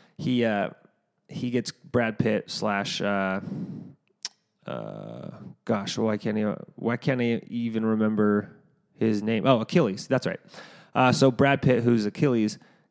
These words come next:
gets called to this battle to fight a guy to basically, so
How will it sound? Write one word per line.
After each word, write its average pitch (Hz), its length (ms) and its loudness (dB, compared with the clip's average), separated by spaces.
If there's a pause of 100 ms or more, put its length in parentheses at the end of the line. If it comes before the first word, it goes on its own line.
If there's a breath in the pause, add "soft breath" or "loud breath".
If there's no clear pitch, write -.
gets 123 180 2
called 120 400 8
to - 100 2
this 104 200 0
battle 107 600 2
to - 160 -2
fight 117 440 -2
a 110 100 -6
guy 101 300 -4
to 107 120 -2
basically, 98 520 0 (120)
so 104 180 2